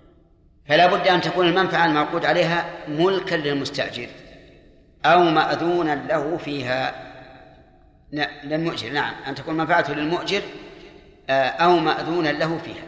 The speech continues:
لا بد من هذا. المنفعة للمؤجر مثل شخص وهب، وهب له، وهبت له منفعة هذا العين،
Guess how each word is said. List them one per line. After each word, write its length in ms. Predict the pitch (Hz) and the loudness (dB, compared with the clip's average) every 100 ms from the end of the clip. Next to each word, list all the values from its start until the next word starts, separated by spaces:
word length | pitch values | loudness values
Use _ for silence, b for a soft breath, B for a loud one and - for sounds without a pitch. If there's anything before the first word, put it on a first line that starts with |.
| - - - | -18 -20 0
لا 100 | 160 | 0
بد 200 | 160 147 | 0 -4
من 120 | 131 | -6
هذا. 220 | 110 - - - - - - - _ _ _ - _ _ _ _ _ _ _ _ b b b b | -8 -14 -18 -20 -20 -20 -20 -20 _ _ _ -20 _ _ _ _ _ _ _ _ b b b b
المنفعة 440 | 156 165 196 180 180 | 2 4 4 4 2
للمؤجر 420 | 170 180 147 156 156 - - - - - - - - | 4 0 0 -6 -8 -14 -16 -18 -20 -20 -20 -20 -12
مثل 280 | 170 175 147 - - - - | -6 -4 -6 -8 -18 -20 -10
شخص 520 | - 156 - - - - - - - - - _ _ _ _ _ _ - | -4 -2 -2 -6 -10 -14 -20 -20 -20 -20 -20 _ _ _ _ _ _ -6
وهب، 420 | 170 170 151 165 | -2 -2 -4 -4
وهب 280 | 165 160 147 | -2 0 0
له، 280 | 143 143 147 - | 2 0 -2 -6
وهبت 440 | 160 165 151 139 131 - - - | -2 0 0 -2 -4 -8 -16 -2
له 280 | 151 165 180 | 0 0 -2
منفعة 680 | 151 143 165 202 147 127 143 | -4 -2 -2 -2 -2 -4 -4
هذا 80 | |
العين، 220 | 120 113 | -4 -6